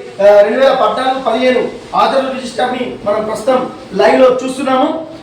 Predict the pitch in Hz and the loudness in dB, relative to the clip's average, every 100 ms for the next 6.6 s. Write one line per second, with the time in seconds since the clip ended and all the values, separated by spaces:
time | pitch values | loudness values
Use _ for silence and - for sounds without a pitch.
0 | - 220 226 233 233 233 269 277 - 220 | -2 0 0 -2 0 2 4 4 4 2
1 | 226 269 277 269 269 - - - - 185 | 2 2 2 0 -2 -8 -14 -20 -8 -2
2 | 233 285 262 247 233 254 285 262 - 208 | 0 2 2 0 -4 -4 0 0 -2 -2
3 | 247 254 254 226 233 262 262 262 254 262 | 0 0 0 -2 0 2 2 2 2 -2
4 | 294 - - - - 247 254 247 - 208 | -6 -10 -18 -20 -8 -4 2 4 4 0
5 | 254 254 254 240 262 254 247 208 - 208 | 0 2 2 2 2 2 2 0 -2 -4
6 | 240 262 - - - | -2 -2 2 2 0